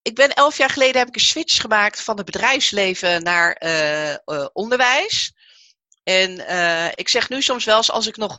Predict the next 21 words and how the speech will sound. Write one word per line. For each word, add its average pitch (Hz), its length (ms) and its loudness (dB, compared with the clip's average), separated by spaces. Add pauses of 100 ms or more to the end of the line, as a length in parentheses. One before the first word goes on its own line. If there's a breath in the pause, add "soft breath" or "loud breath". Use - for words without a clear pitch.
(140)
daar 220 360 4
had 233 200 2
gewerkt, 196 460 2
want 220 100 -10
ik 185 60 -18
werkte 196 320 0
in 190 80 -10
de 175 80 -6
detailhandel, 214 1000 0
ik 185 80 -8
was 170 160 -4
rayonmanager. 214 880 -2 (840 loud breath)
Ja, 131 200 -4
dan 175 80 0
was 254 120 2
ik - 60 -4
gewoon 247 180 -4
zestig 294 520 0
uur 233 180 -10
van 208 200 -6
huis. 170 640 -2